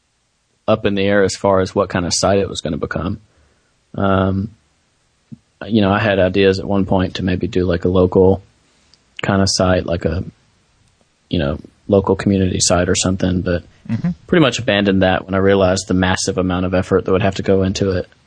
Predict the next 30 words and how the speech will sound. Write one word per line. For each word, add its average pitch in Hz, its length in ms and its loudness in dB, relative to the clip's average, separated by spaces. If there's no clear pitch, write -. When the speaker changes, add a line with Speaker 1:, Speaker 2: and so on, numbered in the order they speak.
Speaker 1:
And, 92 460 0
Speaker 2:
Yeah. 95 260 -8
Speaker 1:
uh, 95 240 2
I 95 40 0
figured 147 280 4
it'd 123 120 2
be 113 160 6
a, 104 300 4
a 113 60 0
good 104 240 2
kinda 98 380 0
landing 101 520 0
spot - 480 0
for, 92 600 -2
you - 120 2
know, 92 120 4
a 92 40 2
freelance 92 440 0
business, 98 480 0
and 123 200 -6
it 139 100 2
works. 123 400 0
So 101 360 0
I'm 104 80 2
Speaker 2:
Cool. 104 80 2
Speaker 1:
going 104 200 2
with 95 140 0
it 90 80 -6
for - 80 -6
now. 92 220 -2